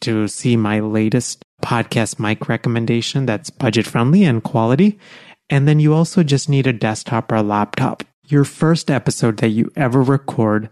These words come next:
will be the scariest episode that you will record. You likely will have a fair <laughs> amount of nausea and anxiety for the first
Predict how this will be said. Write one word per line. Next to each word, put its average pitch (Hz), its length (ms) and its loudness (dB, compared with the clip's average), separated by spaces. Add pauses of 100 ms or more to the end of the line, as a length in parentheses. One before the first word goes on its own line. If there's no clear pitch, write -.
(340)
will 127 160 2
be 127 100 0
the 131 140 -4
scariest 139 720 2
episode 120 760 -2
that 117 120 0
you 110 120 0
will 110 120 0
record. 107 640 -2 (540)
You 139 280 2
likely 135 400 2
will 151 200 2
have 131 360 0
a 139 80 0
fair 131 280 0
<laughs> - 0 -
amount 113 360 2
of 135 160 0
nausea 123 440 2
and 139 200 0
anxiety 120 640 0
for 127 220 -4
the 110 100 -2
first - 500 -2